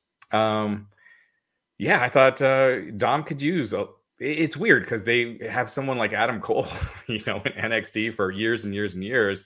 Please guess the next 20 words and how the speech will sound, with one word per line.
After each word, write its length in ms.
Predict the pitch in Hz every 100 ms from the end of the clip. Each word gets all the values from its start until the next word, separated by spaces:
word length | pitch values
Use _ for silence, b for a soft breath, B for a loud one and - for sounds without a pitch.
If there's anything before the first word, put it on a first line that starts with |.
| B B B -
And 100 | 95
Dominic, 380 | 113 139 95
they 100 | 101
just 260 | 90 - -
<laughs> 20 |
bring 120 | 147 120
him 80 |
straight 280 | 113 - 107
up 160 | 110 -
onto 240 | 107 107
the 80 | 101
main 180 | 104 104
roster 540 | 101 120 - 82 78 85
with, 320 | 82 85 -
uh, 180 | 90 90
who 80 |
would 100 | 98
never 240 | 98 92 95
wrestle 340 | 92 - 90
professionally. 640 | - 92 113 117 - 76